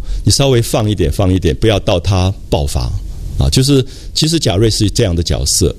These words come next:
就是我们会发现前面的贾瑞一直是一个非常非常安静的角色。大家可以感觉到贾瑞这个角色，我一直觉得其实是一个老实人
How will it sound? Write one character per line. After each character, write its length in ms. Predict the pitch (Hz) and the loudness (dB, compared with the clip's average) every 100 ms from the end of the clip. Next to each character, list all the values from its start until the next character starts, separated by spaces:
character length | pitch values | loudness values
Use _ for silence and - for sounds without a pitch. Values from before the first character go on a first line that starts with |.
| - | -2
就 100 | 135 | 0
是 80 | 135 | 2
我 120 | 104 | 2
们 100 | 135 | 2
会 140 | 160 | 0
发 260 | 139 147 143 | 0 0 0
现 200 | 147 117 | 0 0
前 200 | - 107 | 2 2
面 120 | 131 | 2
的 80 | 113 | 2
贾 200 | 101 80 | 0 2
瑞 220 | 95 90 - | 2 2 0
一 80 | 147 | -2
直 180 | 101 | 0
是 180 | 101 117 | 0 0
一 140 | 95 101 | 0 2
个 300 | 104 85 - - - - - - - | 2 0 -2 -12 -18 -18 -16 -12 -4
非 240 | - 147 | 0 0
常 220 | 143 85 | 0 0
非 120 | 85 90 | 0 0
常 120 | - | 0
安 180 | 92 92 | 0 0
静 160 | 92 | 2
的 80 | 71 | 2
角 180 | - - | 2 0
色。 180 | - - - | -2 -2 -2
大 120 | 160 151 | 0 0
家 100 | 147 | 0
可 140 | 151 | 0
以 80 | 131 | 0
感 180 | 107 98 | 0 0
觉 80 | |
到 100 | 131 | 0
贾 200 | 117 190 | 0 2
瑞 120 | 123 165 | 2 4
这 80 | |
个 100 | 147 | 2
角 200 | 127 87 | 0 0
色， 240 | 82 127 101 | 0 2 2
我 100 | 65 | 0
一 120 | - 175 | -2 0
直 200 | 120 120 | 0 0
觉 220 | 98 92 | 0 2
得 100 | 101 | 2
其 160 | - | 0
实 120 | 131 139 | 0 0
是 100 | 135 | 2
一 60 | |
个 80 | 110 | 2
老 180 | 87 65 | 0 0
实 220 | - 80 | 0 2
人 160 | 73 | 2